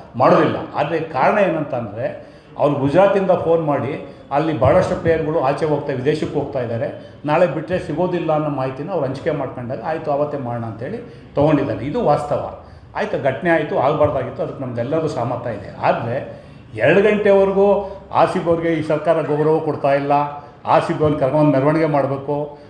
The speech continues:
ಆಸಿಫ್ ಅವ್ರಿಗೆ ಸನ್ಮಾನ ಮಾಡಬೇಕು, ಟ್ವೀಟ್ ಮಾಡಿ, ಅದನ್ನೆಲ್ಲ ಸುದ್ದಿ ಮಾಡಿ, ಆ, ಮುಂಚೆ ಕಪ್ ನಮ್ದೆ ಅಂತೆಲ್ಲ ಹಾಕ್ಕೊಂಡು ಟ್ವೀಟ್ ಮಾಡೋಂಥ ಬಿ ಜೆ ಪಿ ನಾಯಕರು ಎಲ್ಲೋ ಕೂತ್ಕೊಂಡ್ರು? ಇವತ್ತು ನೀವೆಲ್ಲ ಮಾತಾಡ್ತೀರಾ,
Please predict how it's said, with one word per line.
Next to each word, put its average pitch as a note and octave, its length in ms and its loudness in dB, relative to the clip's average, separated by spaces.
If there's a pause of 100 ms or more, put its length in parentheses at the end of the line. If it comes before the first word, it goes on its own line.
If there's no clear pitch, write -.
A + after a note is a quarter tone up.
(140)
ಆಸಿಫ್ E3 340 2
ಅವ್ರಿಗೆ D3+ 240 0
ಸನ್ಮಾನ E3+ 380 6
ಮಾಡಬೇಕು, C#3+ 720 0 (560)
ಟ್ವೀಟ್ A#3+ 400 0
ಮಾಡಿ, G3 460 4
ಅದನ್ನೆಲ್ಲ D#3+ 420 2 (100)
ಸುದ್ದಿ D#3+ 300 -2
ಮಾಡಿ, F#3 640 -2 (100)
ಆ, C3 320 2
ಮುಂಚೆ D3 380 0
ಕಪ್ F3 320 2
ನಮ್ದೆ F3+ 280 2
ಅಂತೆಲ್ಲ E3+ 280 2
ಹಾಕ್ಕೊಂಡು E3+ 440 -2
ಟ್ವೀಟ್ F3+ 260 -4
ಮಾಡೋಂಥ E3 320 0
ಬಿ C#3 220 0
ಜೆ E3+ 140 2
ಪಿ F3 140 0
ನಾಯಕರು - 720 -2 (120)
ಎಲ್ಲೋ F#3+ 220 4
ಕೂತ್ಕೊಂಡ್ರು? B2 720 -6 (180)
ಇವತ್ತು B3+ 240 2
ನೀವೆಲ್ಲ A3+ 240 2
ಮಾತಾಡ್ತೀರಾ, F3 680 0